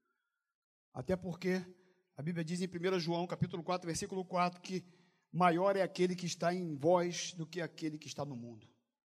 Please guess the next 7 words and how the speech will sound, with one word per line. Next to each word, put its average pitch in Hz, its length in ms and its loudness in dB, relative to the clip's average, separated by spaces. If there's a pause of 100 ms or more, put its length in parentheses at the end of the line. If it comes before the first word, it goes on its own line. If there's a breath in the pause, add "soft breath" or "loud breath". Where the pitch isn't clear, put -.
(220)
Amém, 208 300 2
meus 160 180 -2
irmãos? 127 460 -14 (1160 loud breath)
Versículo 247 480 4
treze 226 380 0
e 202 60 0
dezessete. 196 840 2